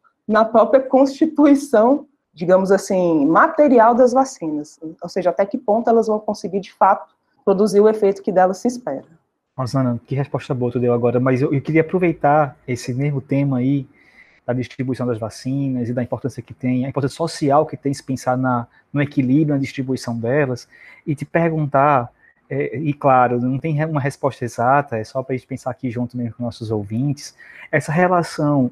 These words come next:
Speaker 2: Rosana, entre a produção científica brasileira e o corte brusco no financiamento da educação e da pesquisa.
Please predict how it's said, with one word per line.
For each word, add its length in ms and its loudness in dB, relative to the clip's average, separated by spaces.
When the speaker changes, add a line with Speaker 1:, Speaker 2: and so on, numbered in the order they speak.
Speaker 2:
Rosana, 500 -2
entre 460 -4
a 100 -2
produção 380 -6
científica 480 -4
brasileira 840 2
e 120 2
o 60 2
corte 760 0
brusco 800 2
no 100 -2
financiamento 880 -6
da 100 -2
educação 500 -6
e 40 -4
da 80 0
pesquisa. 800 -10